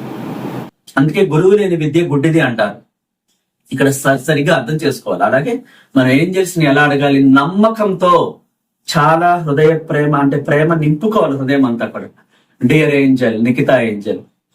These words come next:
నువ్వు నాకు తప్పకుండా నాకు హెల్ప్ చేస్తావు, నాకు రక్షణగా ఉంటావు,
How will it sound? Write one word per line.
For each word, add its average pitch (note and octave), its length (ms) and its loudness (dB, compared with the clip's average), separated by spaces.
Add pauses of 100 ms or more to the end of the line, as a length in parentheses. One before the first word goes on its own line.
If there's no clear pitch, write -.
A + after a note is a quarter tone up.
(120)
నువ్వు B2+ 160 2
నాకు A#2+ 260 0
తప్పకుండా C#3 680 0 (720)
నాకు A2+ 260 0
హెల్ప్ B2 300 -4
చేస్తావు, A2 460 0
నాకు A#2 180 -2
రక్షణగా B2 440 0
ఉంటావు, G2+ 440 -4